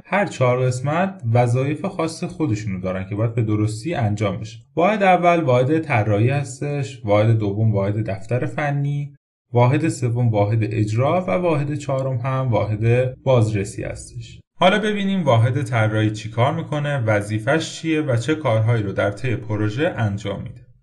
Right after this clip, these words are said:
واحد طراحی با استفاده از اصول و مبانی اولیه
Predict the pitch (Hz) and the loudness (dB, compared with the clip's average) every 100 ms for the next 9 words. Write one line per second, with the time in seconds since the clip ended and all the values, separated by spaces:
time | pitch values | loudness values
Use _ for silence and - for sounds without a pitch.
0 | _ 147 190 220 202 196 170 156 156 151 | _ 2 2 2 -4 0 0 2 0 0
1 | 143 151 - 123 127 131 143 - - 110 | 0 -2 -4 -4 0 2 0 -2 -6 -4
2 | 117 127 131 113 104 98 98 101 123 120 | -4 -4 0 0 0 0 0 0 0 0
3 | 110 104 104 98 101 104 120 147 | -2 -2 -4 -4 -4 -2 -2 -2